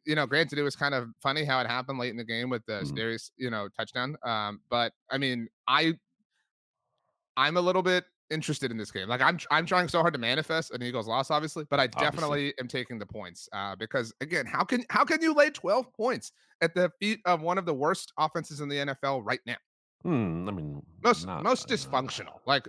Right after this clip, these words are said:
Speaker 1: you know,
Speaker 2: yeah,
Speaker 1: most,
Speaker 2: I wouldn't say
Speaker 1: most
Speaker 2: worst is a very, that's
Speaker 1: Yeah,
Speaker 2: n-,
Speaker 1: most, most
Speaker 2: not
Speaker 1: making
Speaker 2: true.
Speaker 1: it more difficult than it has to be offenses in the N F L.
Speaker 2: Correct. Yes. Underachieving, uh,
Speaker 1: Yeah.
Speaker 2: disappointing, frustrating. I think those are more fair, uh,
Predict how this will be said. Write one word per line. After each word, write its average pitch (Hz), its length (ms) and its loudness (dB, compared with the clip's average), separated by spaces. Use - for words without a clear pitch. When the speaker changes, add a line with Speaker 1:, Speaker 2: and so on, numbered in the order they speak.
Speaker 1:
you 156 140 0
know, 131 280 2
Speaker 2:
yeah, 101 440 0
Speaker 1:
most, 160 40 -2
Speaker 2:
I 170 60 6
wouldn't 165 180 6
say 113 200 0
Speaker 1:
most 190 160 6
Speaker 2:
worst 170 240 2
is 92 180 -4
a 87 80 -4
very, 78 600 -2
that's - 120 -2
Speaker 1:
Yeah, 143 180 2
Speaker 2:
n-, 82 180 -2
Speaker 1:
most, 156 340 2
most 202 200 2
Speaker 2:
not - 100 -2
Speaker 1:
making 202 220 2
Speaker 2:
true. 208 160 0
Speaker 1:
it - 120 -6
more 165 160 0
difficult 156 440 -2
than 139 120 -4
it 120 60 -6
has 120 220 -4
to 123 100 -10
be 110 200 -6
offenses 95 460 -10
in 104 100 -14
the 92 120 -16
N 60 100 -20
F - 140 -18
L. 123 40 4
Speaker 2:
Correct. - 380 -2
Yes. - 380 -2
Underachieving, 92 720 0
uh, 64 60 -10
Speaker 1:
Yeah. 67 100 -10
Speaker 2:
disappointing, 73 640 -6
frustrating. 69 600 -2
I 67 60 -10
think 78 160 -8
those 78 160 -4
are 73 80 -8
more 69 460 -8
fair, 71 400 -2
uh, 69 320 -4